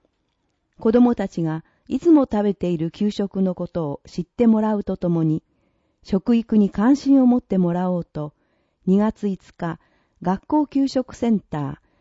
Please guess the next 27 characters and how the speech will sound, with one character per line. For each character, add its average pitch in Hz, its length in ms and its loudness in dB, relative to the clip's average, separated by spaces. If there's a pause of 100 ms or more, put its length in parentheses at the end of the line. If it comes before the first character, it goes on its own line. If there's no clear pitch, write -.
(120)
見 233 280 4
学 214 380 -4
試 - 200 -6
食 294 260 -4
会 190 240 -2
が 147 240 -4
行 180 120 0
わ 165 200 2
れ 151 100 -2
ま 147 140 -2
し - 140 -20
た。 - 160 -14 (1400)
こ 233 120 4
の 247 120 6
日 247 100 -2
参 233 240 -2
加 226 140 -2
し - 100 -12
た 220 140 -2
十 196 220 -2
五 180 120 0
人 151 240 2
は、 139 220 -8 (300)
は 196 140 -4
じ 208 120 0
め 220 160 4
に 190 220 -2